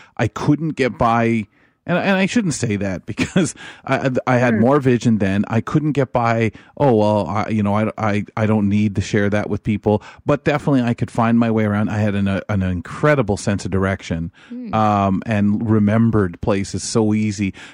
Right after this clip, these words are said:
Speaker 1: that I know I fooled people and young kids who didn't understand. But that same thing went for the, the teachers. So, um, yeah, I,
Speaker 2: Mm.
Speaker 1: I, I bumped things and fell over things, but I u-, learned at a young age about utilizing what little bit of vision I had to, to do what I could for getting around,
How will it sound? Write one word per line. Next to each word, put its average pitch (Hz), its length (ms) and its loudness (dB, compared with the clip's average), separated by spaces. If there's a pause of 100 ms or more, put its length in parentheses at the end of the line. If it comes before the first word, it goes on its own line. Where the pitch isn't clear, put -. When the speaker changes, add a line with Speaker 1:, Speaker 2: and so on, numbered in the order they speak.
(120)
Speaker 1:
that 127 160 2
I 123 140 2
know 127 260 4
I 120 140 0
fooled 143 380 0
people 92 300 -2
and 107 180 0
young 113 220 2
kids 120 220 -4
who 117 80 0
didn't 113 240 2
understand. 107 640 0 (400)
But 165 240 0
that 165 180 0
same 165 320 -2
thing 160 180 0
went 135 240 0
for 147 140 -2
the, 135 160 -6 (200)
the 139 120 0
teachers. 156 540 -4
So, 135 360 2 (420)
um, 123 540 2
yeah, 190 260 2
I, 185 140 2
Speaker 2:
Mm. 175 360 2
Speaker 1:
I, 147 140 2
I 156 40 2
bumped 151 320 0
things 151 320 0
and 139 140 0
fell 143 240 2
over 139 160 4
things, 139 200 0
but 131 260 -2
I 123 180 0
u-, 127 280 4
learned 147 300 2
at 147 80 2
a 135 60 2
young 127 280 2
age 123 300 2
about 104 300 2
utilizing 117 560 2
what 104 140 -2
little 107 200 0
bit 131 140 2
of 131 100 -2
vision 120 240 0
I 117 80 0
had 107 440 -4
to, 101 140 -2 (100)
to - 100 -6
do 113 180 0
what 117 100 2
I 110 100 0
could 107 280 0
for 101 100 -4
getting 110 300 0
around, 107 320 0